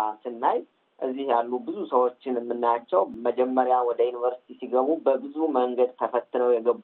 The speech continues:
ናቸው። ከዛ ዩኒቨርሲቲም ከገቡ በኋላ፣ እ፣ ውጤታማ የሆኑ ሰዎች ብዙ ጊዜ እዛው ዩኒቨርሲቲ ውስጥ ነው የሚቀሩት። በእኛ ሀገር ተሞክሮ እዚያው ዩኒቨርሲቲ ውስጥ ከቀሩ በኋላ ደግሞ ብዙዎቹ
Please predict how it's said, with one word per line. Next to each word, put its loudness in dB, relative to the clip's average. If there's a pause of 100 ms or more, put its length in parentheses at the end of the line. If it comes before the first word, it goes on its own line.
ናቸው። 0 (340)
ከዛ 2
ዩኒቨርሲቲም 0
ከገቡ 0 (100)
በኋላ፣ 2 (500)
እ፣ 0
ውጤታማ -2 (140)
የሆኑ -2
ሰዎች 0
ብዙ -16
ጊዜ -8 (200)
እዛው 2
ዩኒቨርሲቲ 0
ውስጥ -10
ነው 2
የሚቀሩት። -2
በእኛ 0
ሀገር 2 (120)
ተሞክሮ -2 (560)
እዚያው 2
ዩኒቨርሲቲ -2
ውስጥ -8
ከቀሩ 0 (100)
በኋላ 2
ደግሞ -4 (100)
ብዙዎቹ -2